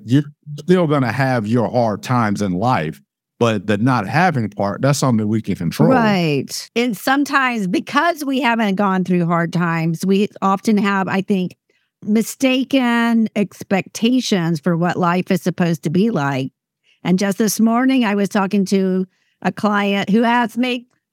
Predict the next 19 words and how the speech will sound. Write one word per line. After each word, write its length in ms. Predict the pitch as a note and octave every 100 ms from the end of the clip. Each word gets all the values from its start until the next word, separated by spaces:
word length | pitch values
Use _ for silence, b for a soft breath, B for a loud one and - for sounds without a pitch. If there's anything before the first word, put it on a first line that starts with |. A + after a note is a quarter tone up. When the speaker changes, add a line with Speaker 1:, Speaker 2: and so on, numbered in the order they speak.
| -
Speaker 2:
"Laura, 300 | D#4 F4 F4+
I 180 | D4 F4
just 240 | F#4 E4+
wanna 200 | F4+ E4
know 280 | D4+ D4+ C#4+ -
where 200 | A#3+ C#4+
I 60 |
can 140 | C#4 D4
get 120 | C4+
a 60 | B3
job 360 | B3 B3 A#3+
that 140 | A#3+ G#3
will 120 | G#3
make 240 | G#3+ A3+
me 180 | G#3+ G3
happy." 580 | G3 A#3+ A3+ G#3 D#3 C#3
And 100 | F#3+
I 100 | F#3+
said, 400 | A#3+ - C#4+ G3